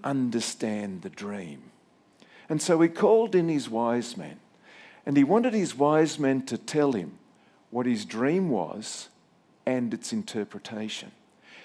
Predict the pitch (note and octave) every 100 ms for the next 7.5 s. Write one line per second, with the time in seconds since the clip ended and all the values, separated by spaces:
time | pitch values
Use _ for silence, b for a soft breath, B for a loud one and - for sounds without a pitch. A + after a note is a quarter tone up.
0 | B E3+ D#3 D3 - D#3 A3+ A3+ E3 D3
1 | D3 D3 G#2 - - _ _ _ - E3
2 | D#3 B2+ C3+ C#3 C#3 - C#3+ G2+ E2 -
3 | _ _ _ b b b b D#3+ D3 C#3+
4 | D3+ G3+ E3 G2+ D3 A#3 - - - -
5 | D#3+ E3+ C3+ C3+ C#3 D3+ D3 G#2+ G#2 G#2
6 | C3 F3+ - D3+ D3 C3+ B2 A2 G#2 F#2+
7 | A#2+ B2+ G2+ G2